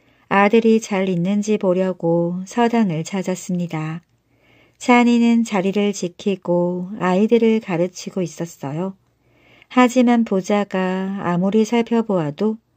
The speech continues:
아들의 모습은 보이지 않았습니다. 다만 못 보던 원숭이 한 마리가 책상 앞에 앉아 있었어요. "내 아들은 어디에 있는가?"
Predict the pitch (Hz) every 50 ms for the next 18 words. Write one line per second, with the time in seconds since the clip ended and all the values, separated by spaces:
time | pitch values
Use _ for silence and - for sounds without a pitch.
0 | _ _ _ _ _ _ _ _ _ _ _ - - 202 208 208 214 233 226 233
1 | 233 226 208 202 190 190 - 208 202 196 - 185 185 185 185 185 185 190 190 190
2 | - _ _ _ _ _ _ _ _ _ _ _ _ _ _ _ _ _ _ _
3 | _ _ - - 226 220 220 226 220 208 220 226 208 185 170 170 175 190 - -
4 | 214 196 196 190 190 165 156 156 165 175 185 190 _ _ _ _ _ _ _ _
5 | _ _ - - 214 214 208 226 226 220 202 185 185 175 - - 220 226 226 226
6 | 220 220 214 196 175 175 175 180 - - 226 220 220 226 220 214 208 202 202 190
7 | 185 180 175 - 165 170 170 170 175 175 185 190 - 254 254 233 226 - 254 240
8 | 233 233 233 233 - 226 214 180 156 143 151 147 180 190 196 190 - 196 190 190
9 | - - 147 139 151 165 190 196 190 _ _ _ _ _ _ _ _ _ _ _
10 | _ _ _ - - 190 214 220 226 220 - 185 180 180 175 196 185 208 208 202
11 | 180 170 165 - 180 175 170 170 160 160 156 156 151 147 147 160 185 190 -